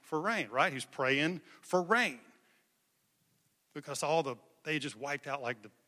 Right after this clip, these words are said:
the, all the people or all the, the, uh, ministers of Baal. He says this, I love this. Elijah prayed for rain,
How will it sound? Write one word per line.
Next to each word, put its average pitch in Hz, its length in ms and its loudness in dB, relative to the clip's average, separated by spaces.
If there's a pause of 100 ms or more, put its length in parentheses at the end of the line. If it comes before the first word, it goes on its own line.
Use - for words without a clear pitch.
(120)
the, 117 80 -12
all 117 240 -10
the 110 60 -16
people 113 340 -18 (960)
or 107 140 -10
all 113 100 -4
the, 113 140 -12 (120)
the, 113 60 -14
uh, - 580 -18
ministers 120 400 -6
of 101 100 -18
Baal. 104 320 -12 (2750)
He 131 120 -10
says 135 340 -6
this, 113 240 -14
I 135 40 -12
love 117 260 -12
this. 110 320 -18 (920)
Elijah 180 340 6
prayed 196 320 4
for 208 100 -6
rain, 143 360 -2